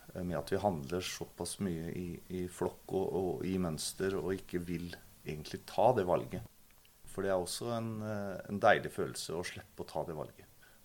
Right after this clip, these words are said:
Men, men da er det på en måte, eh, noe annet som forsvinner da, og det er, eh,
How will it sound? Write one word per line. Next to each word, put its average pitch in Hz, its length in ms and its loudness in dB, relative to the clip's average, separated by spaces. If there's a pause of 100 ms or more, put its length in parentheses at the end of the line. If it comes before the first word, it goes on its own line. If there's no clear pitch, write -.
(120)
Men, 101 220 -2 (100)
men 98 240 -4
da 92 140 8 (260)
er 71 80 0
det 95 140 -4 (100)
på 101 80 -4
en 104 80 -2
måte, 90 320 2
eh, 92 400 -6
noe 95 300 6
annet 71 260 0
som 87 240 -2
forsvinner 87 480 2
da, 85 160 6
og 90 160 -2
det 82 80 4
er, 73 320 0
eh, 82 360 -6